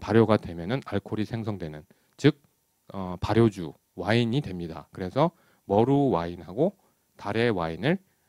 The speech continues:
만들어 먹었을 것이다 라고 추정합니다. 추정하는 이유는요. 그런 게 글로 남아있지 않아요. 다래 와인을,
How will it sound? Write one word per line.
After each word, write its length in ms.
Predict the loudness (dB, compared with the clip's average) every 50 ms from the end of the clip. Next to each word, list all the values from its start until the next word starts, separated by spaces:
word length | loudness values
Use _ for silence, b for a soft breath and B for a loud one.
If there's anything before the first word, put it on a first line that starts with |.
| _
만들어 600 | -8 -4 -4 -2 -2 2 6 6 6 6 6 4 4
먹었을 420 | 4 4 6 4 2 2 0 -4
것이다 520 | -2 -4 -8 -8 -6 -4 -4 -4 -4 -6 _ _ _ -12
라고 480 | -8 -6 -6 -4 -2 -2 -2 -2 -4 _ _ _ _
추정합니다. 640 | -18 -12 -10 -8 -8 -8 -8 -10 -10 -12 -12 -12 _ _ _ b b b b b b b
추정하는 460 | -2 4 6 6 8 8 6 4 4
이유는요. 540 | 4 2 2 2 2 2 2 2 0 0 -2 _ _ _ _ _ _ _ _ _ _ _ _
그런 180 | 4 4 4 6
게 80 | 4
글로 280 | 2 2 4 6 6 6
남아있지 460 | 6 4 2 2 0 0 -2 -4 -6
않아요. 380 | -6 -6 -8 -10 -10 -12 -14 -18 _ _ _ _ _ _ -10
다래 520 | -4 -2 2 4 4 6 4 4 2 0 -4 _ 0
와인을, 580 | 2 2 2 2 0 0 0 0 0 -2 -4